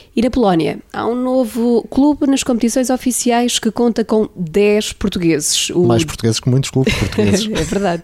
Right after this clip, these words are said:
Speaker 1: Então, o clube chama-se Dragons, eh, fica em Cracóvia, é o clube mais internacional a jogar na Polónia, a nacionalidade portuguesa é então a mais representativa.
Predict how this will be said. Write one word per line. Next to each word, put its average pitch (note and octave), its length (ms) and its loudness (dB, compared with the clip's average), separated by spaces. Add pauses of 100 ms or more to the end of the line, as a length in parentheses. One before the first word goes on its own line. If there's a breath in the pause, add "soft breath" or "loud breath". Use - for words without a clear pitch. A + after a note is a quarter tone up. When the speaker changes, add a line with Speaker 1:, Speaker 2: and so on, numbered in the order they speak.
(920 loud breath)
Speaker 1:
Então, G#3 480 2
o G3 120 0
clube G#3 180 0
chama-se G3 720 0
Dragons, F3+ 800 0
eh, F3+ 240 4
fica F3+ 960 0
em F3 100 0
Cracóvia, F#3+ 680 0
é G3+ 40 4
o F#3 40 -4
clube G3+ 220 0
mais F#3 520 0
internacional G#3 760 0
a G3+ 100 0
jogar E3+ 320 -2
na E3 120 2
Polónia, G#3 640 0 (120)
a F3 120 -2
nacionalidade E3 560 0
portuguesa D#3 500 -4
é - 140 -4
então E3 260 -2
a D#3+ 60 0
mais F3 400 0
representativa. A3 760 0